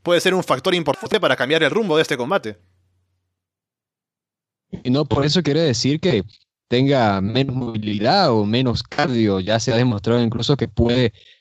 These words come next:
Speaker 2: tener luchas como el All Night Long con Johnny Mundo en Lucha Underground, que puede demostrar que tiene la aptitud física y tiene obviamente la capacidad de aguantar bastante en los combates de Mac.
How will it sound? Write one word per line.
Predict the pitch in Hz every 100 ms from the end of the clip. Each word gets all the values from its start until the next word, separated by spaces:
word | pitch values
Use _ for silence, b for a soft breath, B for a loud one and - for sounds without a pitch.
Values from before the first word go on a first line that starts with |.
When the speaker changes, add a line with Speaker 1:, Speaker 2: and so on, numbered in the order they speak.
| _
Speaker 2:
tener | 117 113 120 123
luchas | 120 131 - - -
como | 123 107 101
el | 104 98
All | - 127 143
Night | 127
Long | 113 139 156
con | 131 107 107
Johnny | 123 131
Mundo | 117 143 160 139 107
en | 95 95
Lucha | 110 - 113
Underground, | 107 131 156 160
que | 110 98 - -
puede | 120
demostrar | 135 127 135
que | 135
tiene | 135 139
la | 127
aptitud | 123 - 98 - -
física | - 135 - 165 185 - b b b -
y | 113
tiene | - 120 123
obviamente | 120 127 117 123 127
la | 110
capacidad | 107 101 - 101 139
de | 135 98 90 -
aguantar | - 101 101 95 127 127
bastante | 113 - - 123 135 113
en | 98
los | 95
combates | 90 98 143 185 95
de | 98
Mac. | 113 160 -